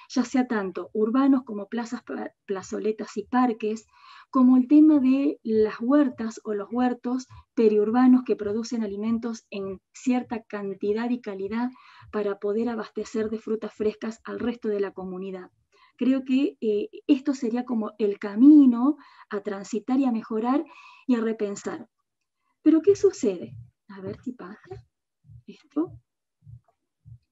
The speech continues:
Esperen que no me pasa la, voy a subir. No me pasa la,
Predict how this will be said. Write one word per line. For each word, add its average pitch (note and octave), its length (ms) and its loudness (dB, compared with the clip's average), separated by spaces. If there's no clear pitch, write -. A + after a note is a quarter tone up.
Esperen G#3+ 360 -12
que G3+ 140 -14
no G3+ 100 -16
me G#3 140 -14
pasa G#3 340 -16
la, G#2 240 -14
voy A#3 180 -14
a A3+ 100 -20
subir. B3+ 460 -8
No G#3+ 160 -8
me B3 140 -4
pasa A#3 360 -10
la, G3+ 320 -10